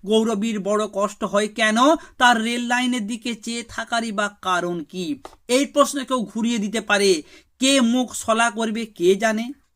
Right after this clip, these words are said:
গৌরবীর এই চিন্তার কারণ কি? গৌরবীর নিজের জন্য বড় কষ্ট হলো কেন?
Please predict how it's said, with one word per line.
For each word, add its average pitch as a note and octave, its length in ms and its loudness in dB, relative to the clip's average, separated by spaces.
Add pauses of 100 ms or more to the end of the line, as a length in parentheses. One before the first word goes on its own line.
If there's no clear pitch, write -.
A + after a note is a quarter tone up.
(220)
গৌরবীর F#3+ 500 4
এই F#3+ 260 4
চিন্তার G3 440 0
কারণ F#3+ 380 0
কি? A3 280 -8 (540)
গৌরবীর B3+ 640 6 (240)
নিজের A3+ 520 6
জন্য C4 280 6
বড় A#3 360 4
কষ্ট A3+ 340 0
হলো G3+ 500 2 (400)
কেন? F3 400 2